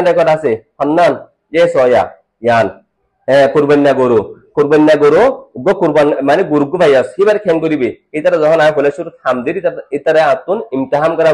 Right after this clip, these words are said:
করিব, কুরবান না গরু গো ভাইয়া, রাস্তা যা ফুটু মাঝে দিল মানছি আর আগে, হয় তুই হ্যাং করিবি না, মানে কি একবার জড়াই না, একবার না জড়াবি না, ইনলে ইনলে কে সু,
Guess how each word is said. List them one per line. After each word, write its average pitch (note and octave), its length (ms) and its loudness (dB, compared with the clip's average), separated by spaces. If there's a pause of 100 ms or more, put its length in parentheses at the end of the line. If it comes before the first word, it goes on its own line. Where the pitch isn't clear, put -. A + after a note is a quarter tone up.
করিব, C3+ 200 -6 (400)
কুরবান C3+ 260 -2
না C3 100 0
গরু B2+ 160 0
গো D3+ 120 -12
ভাইয়া, C3+ 160 2 (200)
রাস্তা B2 260 -6
যা A#2+ 120 0
ফুটু C3 200 -6
মাঝে C#3+ 180 -2 (100)
দিল B2+ 160 -2
মানছি B2+ 280 -4
আর B2 120 2
আগে, A2+ 140 -2 (340)
হয় C#3+ 220 2
তুই B2+ 140 -2
হ্যাং C#3+ 200 0
করিবি B2 320 -2
না, C3+ 80 4 (400)
মানে C3 240 2
কি C3 80 -4 (240)
একবার A#2 340 0
জড়াই C3 300 4
না, - 100 2
একবার A#2+ 220 -4
না C3 140 2
জড়াবি B2+ 440 0
না, C#3 80 4 (440)
ইনলে C#3 260 0
ইনলে B2+ 220 0
কে B2+ 80 2 (120)
সু, D3 100 -2